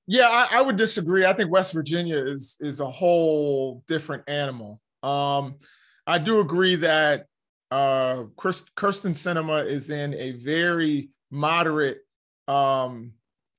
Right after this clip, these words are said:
I mean, light blue, if not purple state. And it's a really, um, you know, she has to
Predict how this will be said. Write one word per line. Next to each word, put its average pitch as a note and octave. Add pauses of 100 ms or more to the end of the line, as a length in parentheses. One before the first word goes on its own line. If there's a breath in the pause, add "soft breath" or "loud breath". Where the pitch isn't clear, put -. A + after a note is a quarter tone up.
I C#3
mean, D3
light F3
blue, E3+
if D3+
not D3
purple D#3
state. C#3 (560)
And D3
it's D3+
a D3
really, D#3+ (200)
um, C3
you D#3
know, C3+
she E3+
has D#3+
to C#3